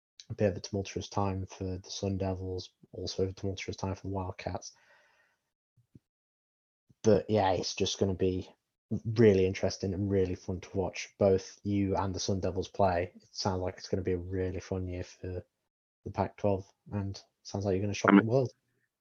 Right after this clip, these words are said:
Speaker 2: I've never been a part of the, the Territorial Cup, so I'm exci-, I, even I'm excited to <laughs> see what it's all about.
Speaker 1: <laughs>
Speaker 2: I mean, I've heard it's one of the big rivals in college football, so I'm,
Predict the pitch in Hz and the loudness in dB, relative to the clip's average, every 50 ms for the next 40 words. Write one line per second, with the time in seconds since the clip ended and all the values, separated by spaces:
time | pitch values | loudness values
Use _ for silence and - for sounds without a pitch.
0 | _ _ _ _ _ _ _ _ - 107 127 135 139 131 123 110 95 107 101 101 | _ _ _ _ _ _ _ _ 10 10 12 12 12 12 12 12 12 10 8 8
1 | 90 - 110 104 98 101 95 90 90 87 87 82 - - - - _ _ _ - | 10 10 10 10 10 10 8 8 6 6 4 2 -2 -6 -12 -18 _ _ _ -4
2 | 87 82 - 95 87 85 80 - 90 82 80 78 71 - 87 80 - - - - | -2 2 4 6 6 6 6 6 4 4 4 4 6 6 6 6 6 4 2 2
3 | 76 73 64 - 82 90 85 78 - - 78 - 50 - - - 82 87 90 87 | 4 6 6 8 8 8 6 6 8 8 8 10 10 8 6 6 6 4 4 6
4 | 85 85 87 87 87 80 - - - 80 78 78 76 69 - - - - 65 - | 6 6 6 6 6 2 2 4 4 6 6 4 2 -2 -4 -6 -4 -4 -4 -6
5 | - - _ - - - 87 85 80 80 78 - - 80 78 76 71 73 76 76 | -8 -12 _ 2 8 10 12 12 12 10 8 8 8 8 8 8 8 8 8 8
6 | 71 - - - - - _ _ - - 78 80 160 - - - 90 87 80 78 | 8 8 6 2 0 -2 _ _ -8 -4 -2 -2 -2 -2 0 6 8 8 8 8
7 | - - 85 80 78 76 73 73 78 76 76 82 78 76 73 73 73 73 71 - | 6 6 6 6 6 6 6 6 6 6 8 8 8 8 8 6 2 0 2 4
8 | 76 73 71 - - - - 69 71 71 - - 71 67 69 - - - - - | 6 6 6 4 0 -4 -4 -4 -2 0 2 2 2 2 2 -2 -8 -20 -20 -20
9 | - - - - _ _ _ _ _ _ _ - - 82 82 80 78 | -20 -20 -20 -20 _ _ _ _ _ _ _ 6 8 8 8 6 2